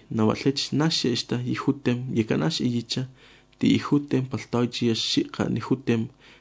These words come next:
qa nitoya tacha pa wa tajuy, tajuy ya jayu, pa tlamon la jayash, ye pa tajuy shinalus. Pa lenesh na watjoham shene ti letol e, pa wa iqahoy shiyan,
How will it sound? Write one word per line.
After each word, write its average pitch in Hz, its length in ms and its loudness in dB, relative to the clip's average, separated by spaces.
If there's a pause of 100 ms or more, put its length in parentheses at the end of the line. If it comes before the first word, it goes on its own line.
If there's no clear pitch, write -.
(100)
qa - 120 -4
nitoya 120 480 -2
tacha 123 400 -4
pa - 160 -4
wa 98 140 0 (100)
tajuy, 131 480 0 (260)
tajuy - 380 2
ya 117 60 0
jayu, 110 340 2 (400)
pa - 80 -8
tlamon 113 400 2
la 117 80 -4
jayash, 101 400 0 (420)
ye 135 140 6
pa 117 240 4
tajuy 113 340 -2
shinalus. 120 600 -2 (480)
Pa 120 80 0
lenesh 135 480 2
na 110 220 0 (540)
watjoham 131 640 0
shene 120 240 2
ti - 160 -4
letol 143 440 -2 (140)
e, - 140 0 (1000)
pa 110 160 -2
wa - 100 0 (800)
iqahoy - 560 0
shiyan, 113 380 0